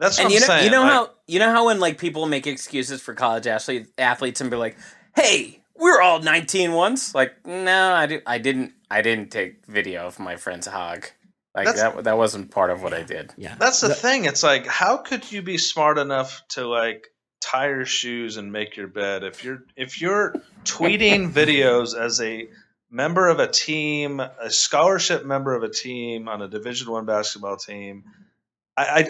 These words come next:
Speaker 1: I, I just, I can't get behind how he was so stupid to do this. And did you guys check out the,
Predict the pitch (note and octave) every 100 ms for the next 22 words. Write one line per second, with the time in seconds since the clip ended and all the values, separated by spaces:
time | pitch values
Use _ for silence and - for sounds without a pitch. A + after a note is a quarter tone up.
0 | - E3+ G3 - D3+ D#3+ - - A3 A3+
1 | C3 F3+ F3+ D#3+ C#3+ D3 D3 C#3+ C3+ -
2 | D3 C#3+ C#3+ C3+ C#3 C3 B2 A2+ C3 A#2+
3 | - C#3+ C3+ B2 A2+ G#2+ B2 A#2 - A#2+
4 | C#3+ F3 A#3 A3 - - F#3 F#3 F3 E3+
5 | C#3 B2